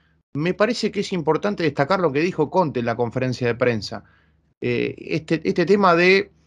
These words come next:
tener la posición en los momentos en los que hay que tenerla. Él lo que dijo textualmente fue, "Hay momentos en los que hay que tener la posición de la pelota y hay que estar tranquilos". Y creo que hacía referencia al punto cuando, eh, Tottenham estaba en, en, en em-,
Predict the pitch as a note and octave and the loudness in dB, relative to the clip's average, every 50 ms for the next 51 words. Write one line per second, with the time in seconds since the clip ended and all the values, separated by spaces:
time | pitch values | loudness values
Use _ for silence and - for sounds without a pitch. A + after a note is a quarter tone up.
0 | _ _ _ - D#3 E3 G3+ A#3 A3+ G3+ F3 C3+ E3 D3 B2+ C#3+ B2+ - G#3 A3 | _ _ _ 4 4 6 6 6 6 6 4 4 0 -4 -4 -6 -6 -4 -4 -4
1 | A#3+ A3+ - - D#3+ D3+ D3+ C#3+ D3+ D3+ F#3 A3 A3 G3 E3 - D#3 D3 C3 - | -4 -4 -6 -4 -2 0 0 0 0 -2 -2 -4 -4 -6 -6 -4 -4 -4 -4 0
2 | - F3 F3 F3 D3+ C3+ C#3+ E3+ D#3+ C#3+ B2+ A2+ G#2+ G2+ - _ _ _ _ _ | 0 0 2 2 0 0 2 2 2 2 2 0 -6 -8 -12 _ _ _ _ _
3 | _ _ _ _ _ - E3+ F#3+ G#3+ G3+ D#3 D3 D#3+ F3 G3+ G3 - F#3+ E3+ - | _ _ _ _ _ -4 -2 0 0 0 0 0 -2 -2 -2 -2 0 0 0 0
4 | - D3 C3 - F3+ E3+ F3 F#3+ G#3 G3 F3+ D#3+ C3 - E3+ F#3 G3+ - - G3 | 0 -4 -2 2 0 0 0 0 -4 -2 -2 -2 0 2 0 0 0 0 0 0
5 | A#3 A3+ G3+ F3+ F3 E3 B2+ - - C3 D#3+ D#3 C#3+ - - F3+ G3 F#3 F#3 D#3 | 0 2 2 2 0 0 -4 -4 -4 -2 0 0 0 0 0 -2 -2 0 0 0
6 | C3+ D3+ E3+ G3+ G3 G3+ E3+ D3 B2+ - C3 A#2 B2+ - - G3 G3 F#3 D3+ C3 | 0 0 0 0 0 2 0 0 0 -2 -4 -4 -4 -8 -8 -6 -2 0 0 0
7 | - C3 C3+ D#3+ E3 C#3+ - - A2+ B2 C3+ D3+ C#3 D3 C3 - D#3+ - - C#3 | 2 2 2 4 2 2 2 0 -2 0 0 0 0 -2 0 0 -2 0 0 0
8 | C3+ B2+ A#2+ D3 C#3+ A#2+ A2 A2 G#2+ - _ _ _ _ _ _ - D3+ C3+ - | 0 0 -2 -2 -4 -4 -4 -6 -8 -12 _ _ _ _ _ _ -8 -6 0 2
9 | C4 - - F#3+ - - A3 G3+ F#3 E3 C3+ - D3 C#3+ F#3 G#3 G#3 F3 - - | 2 4 4 2 2 2 2 2 2 2 0 0 -2 -4 -2 -4 -6 -8 -8 -6
10 | G3 G3 F#3+ - - _ _ _ _ _ _ _ - - C#3 C#3 C3+ C3+ - G3+ | -4 -4 -4 -6 -10 _ _ _ _ _ _ _ -2 0 0 0 -2 -4 -4 -4
11 | G#3+ G3+ G3 F#3 D#3 - D3 C3+ C3+ C3 C3 C3 C3 C3 A#2+ - - - D3 C#3 | -4 -2 0 -2 0 2 0 0 0 2 0 0 0 0 -2 -6 -10 -10 -6 -6
12 | C3 B2 - F#3 F#3+ F#3+ F3 E3 C#3+ C3 B2+ - F3 F3 E3 C#3+ C3+ - - B2+ | -6 -4 -4 -4 -2 0 0 0 0 0 0 2 2 2 2 2 0 -4 -6 -8
13 | B2 A#2+ A#2+ A#2+ - B2 B2 B2+ B2 A#2+ | -6 -6 -8 -8 -6 -4 -2 -2 -2 -4